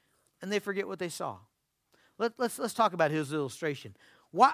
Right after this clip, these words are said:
why do you look in a mirror? First of all, let's talk about that. Why do you look in a mirror? Um, you did it this morning, didn't you?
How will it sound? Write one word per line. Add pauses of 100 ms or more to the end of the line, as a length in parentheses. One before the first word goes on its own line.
why
do
you
look
in
a
mirror? (280)
First
of
all,
let's
talk
about
that.
Why
do
you
look
in
a
mirror? (520)
Um,
you
did
it
this
morning,
didn't
you?